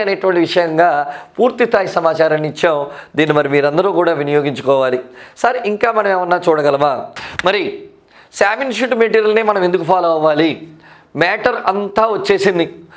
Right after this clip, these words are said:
వచ్చిన తర్వాత అవి ప్రశ్నలుగా ఎలా వస్తున్నాయో తెలియాలి. ప్రశ్నలంటే అడ్డదిడ్డమైన ప్రశ్నలు కాదండి, గతంలో వచ్చిన ప్రశ్నలు. ఆ సెగ్మెంట్ని ప్రతి చాప్టర్లో ఫస్ట్ మనకి థియరీ వచ్చిన తర్వాత ప్రాక్టీస్ బిట్స్ వస్తాయి.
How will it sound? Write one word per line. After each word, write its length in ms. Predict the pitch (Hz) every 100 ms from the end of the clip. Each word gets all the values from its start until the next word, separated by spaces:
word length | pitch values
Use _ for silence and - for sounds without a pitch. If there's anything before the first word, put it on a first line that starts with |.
| - -
వచ్చిన 300 | 170 269 285 277
తర్వాత 260 | 262 233 240 262
అవి 100 | 220
ప్రశ్నలుగా 420 | 185 180 247 254 240
ఎలా 120 | 220 214
వస్తున్నాయో 340 | 208 190 190 208 202
తెలియాలి. 320 | 165 170 147 - - - - -
ప్రశ్నలంటే 540 | 160 - 247 240 247 262 -
అడ్డదిడ్డమైన 540 | - 214 262 254 254 226
ప్రశ్నలు 280 | 214 208 185
కాదండి, 360 | 170 151 120 104 - - _ 123
గతంలో 360 | 151 190 240 247 240
వచ్చిన 240 | - 208 170
ప్రశ్నలు. 340 | 160 - 147 113 - - - 160
ఆ 40 | 226 277
సెగ్మెంట్ని 600 | 220 208 196 127 147 170 196 - - _ -
ప్రతి 300 | 190 202 269 269 233
చాప్టర్లో 560 | 202 - 185 160 170 208 233 - - -
ఫస్ట్ 300 | 214 - 254 247
మనకి 200 | 208 190
థియరీ 240 | 202 226 247 196
వచ్చిన 240 | - 175 156
తర్వాత 360 | 147 135 127 160 180 208 208 - _ _ 202
ప్రాక్టీస్ 360 | 220 - 233 -
బిట్స్ 200 | 180 -
వస్తాయి. 260 | - -